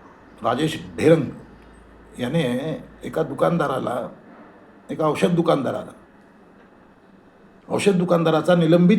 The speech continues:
परवाना म्हणजे लायसन्स पुन्हा देण्यासाठी पन्नास हजाराची लाच मागितली होती. यापैकी पस्तीस हजार रुपये घेताना राजेश ढेरंग <coughs> एसीबीच्या जाळ्यात सापडले होते. एकूणच या प्रकरणामुळे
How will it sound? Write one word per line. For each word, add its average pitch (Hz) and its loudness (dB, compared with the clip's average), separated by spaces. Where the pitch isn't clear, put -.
परवाना 156 8
म्हणजे 135 -8
लायसन्स 160 2
पुन्हा 170 0
देण्यासाठी 160 0
पन्नास 185 4
हजाराची 180 4
लाच 165 4
मागितली 139 -2
होती. - -12
यापैकी 165 -2
पस्तीस 170 -4
हजार 170 4
रुपये 180 0
घेताना - -2
राजेश 131 0
ढेरंग 160 2
<coughs> - -6
एसीबीच्या 180 2
जाळ्यात 151 2
सापडले 165 -2
होते. - -10
एकूणच 170 0
या 180 2
प्रकरणामुळे 147 -4